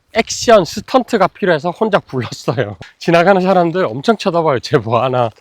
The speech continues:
사실 촬영하는 사람이 한 명만 더 있어도 덜 부끄러울 거예요. 누가 봐도 촬영하는구나 하는데, 저 혼자 카메라 삼각대로 세워놓고 혼자 구르고 있으니까 얼마나 웃겨요. 전 그런 놈이 되-, 되고 있는 것 같습니다. 안성에서. 조금 있으면 유명해질 거라는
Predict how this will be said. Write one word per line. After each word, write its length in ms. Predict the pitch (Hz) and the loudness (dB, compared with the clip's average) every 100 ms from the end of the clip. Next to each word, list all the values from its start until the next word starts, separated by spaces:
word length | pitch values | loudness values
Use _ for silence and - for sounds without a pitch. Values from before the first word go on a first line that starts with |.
| _ - | _ -6
사실 460 | - 202 226 202 - | -4 0 0 0 -4
촬영하는 480 | - 262 262 247 214 | -2 4 6 6 4
사람이 260 | 208 202 190 | 2 2 2
한 140 | 247 | 2
명만 260 | 254 220 143 | 4 4 2
더 100 | 131 | 0
있어도 280 | 139 135 143 | -2 -6 -6
덜 280 | - 135 | 0 0
부끄러울 440 | 156 196 214 196 131 | 0 -4 0 0 0
거예요. 400 | 117 107 101 92 _ - | -2 -4 -6 -10 _ -4
누가 220 | 143 180 | 2 4
봐도 240 | 175 151 | 4 0
촬영하는구나 640 | - 214 208 185 160 156 143 | -2 2 4 4 2 0 0
하는데, 360 | 139 135 143 - - | -2 -2 -2 -4 -6
저 140 | 135 | 2
혼자 220 | 160 202 | 4 4
카메라 440 | 202 - 196 202 190 | 2 2 2 4 4
삼각대로 500 | 226 202 - 170 160 | 2 0 -2 -4 -2
세워놓고 440 | 208 185 139 165 156 | 2 2 0 -4 -2
혼자 180 | 208 185 | -2 -2
구르고 420 | - 151 185 180 | -4 -4 -2 -2
있으니까 380 | - 156 143 131 | -2 -6 -2 0
얼마나 280 | 135 180 | 2 2
웃겨요. 500 | 185 - 147 131 120 - - - | 0 0 -2 -2 -4 -8 -20 -4
전 200 | 135 117 | -4 0
그런 560 | 151 180 165 131 120 | 2 4 2 -2 -6
놈이 320 | 113 127 156 143 | -2 0 0 -2
되-, 120 | 135 - _ | -6 -8 _
되고 220 | - 175 160 | -2 0 2
있는 180 | 165 156 | 2 2
것 60 | |
같습니다. 500 | 135 - 156 127 120 - _ | 2 0 -8 -6 -6 -8 _
안성에서. 560 | 127 131 156 120 113 104 _ _ | -4 2 2 2 -2 -6 _ _
조금 260 | 202 208 220 | 2 4 4
있으면 260 | - 190 | 2 -2
유명해질 520 | 135 135 165 185 180 185 | 0 2 4 4 0 0
거라는 640 | 185 175 170 160 143 | 2 2 2 0 -2